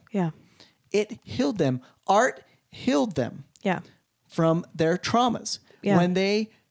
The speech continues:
Speaker 2: were allowed to express it in an artistic way.
Speaker 1: Yeah.
Speaker 2: So they didn't feel vulnerable, or maybe they did, but they felt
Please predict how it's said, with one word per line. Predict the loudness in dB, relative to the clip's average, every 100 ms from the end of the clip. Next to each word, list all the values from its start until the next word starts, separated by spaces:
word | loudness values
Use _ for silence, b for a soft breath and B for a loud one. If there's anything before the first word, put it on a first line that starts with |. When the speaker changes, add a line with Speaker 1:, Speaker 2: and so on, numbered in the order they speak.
| _ _ -4
Speaker 2:
were | -2 0
allowed | 0 2 2 2 0 -4
to | -10 -8
express | -8 -6 -6 -6 -2 -2 -2 -2
it | -4 -6 b b -4
in | 0
an | 2
artistic | 2 2 0 -6 -4 -6 -2
way. | 0 0 0
Speaker 1:
Yeah. | 2 2
Speaker 2:
So | 2
they | 2 2
didn't | 2 0 -2
feel | 0 2 2 -2 _
vulnerable, | -4 2 2 2 2 0 -2 B B
or | 0
maybe | 2 2 2
they | 0 -2
did, | -2 0 0 0
but | -4
they | -4
felt | -2 -2 -2 -4